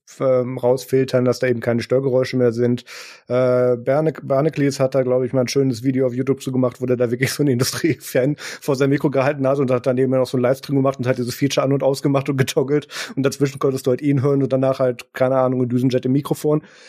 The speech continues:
Das, das war schon ziemlich cool. Ähm, was Ähnliches vergleichbar in Software haben wir jetzt hier auch beim iPhone. Die Präsentation war relativ unglücklich, weil das war irgendwie Situation, Anruf auf einem Marktplatz und laute Umgebung und dann meinte sie, "Ja, Moment", und dann triggerte sie dieses Feature.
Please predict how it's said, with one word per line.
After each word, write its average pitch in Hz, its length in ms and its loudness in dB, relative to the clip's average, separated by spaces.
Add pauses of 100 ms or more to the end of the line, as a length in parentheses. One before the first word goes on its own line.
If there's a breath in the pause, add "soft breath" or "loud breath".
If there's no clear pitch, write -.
(140 loud breath)
Das, - 180 0
das 139 160 0
war 151 120 0
schon 147 140 0
ziemlich 143 360 0
cool. 170 220 0 (400 loud breath)
Ähm, 139 160 2 (380)
was 135 240 0
Ähnliches 175 360 2
vergleichbar 143 480 0
in 135 60 0
Software 135 420 0
haben 131 140 2
wir 131 80 4
jetzt 127 140 -2
hier 139 100 2
auch 127 80 0
beim 123 180 0
iPhone. 160 600 0
Die 131 80 2
Präsentation 131 640 0
war 127 80 2
relativ 127 340 0
unglücklich, 151 600 0
weil 123 160 0
das 120 240 -4
war 127 180 2
irgendwie 123 560 2
Situation, 127 600 0
Anruf 127 400 0
auf 135 140 -4
einem 127 180 2
Marktplatz 131 640 0
und 120 100 -2
laute 120 260 0
Umgebung 156 720 0
und 131 240 0
dann 127 80 4
meinte 127 220 0
sie, 127 100 -4
"Ja, 156 100 2
Moment", 165 440 0
und 135 100 -2
dann 123 140 0
triggerte 147 400 -2
sie 127 180 -2
dieses 117 220 -4
Feature. 98 480 0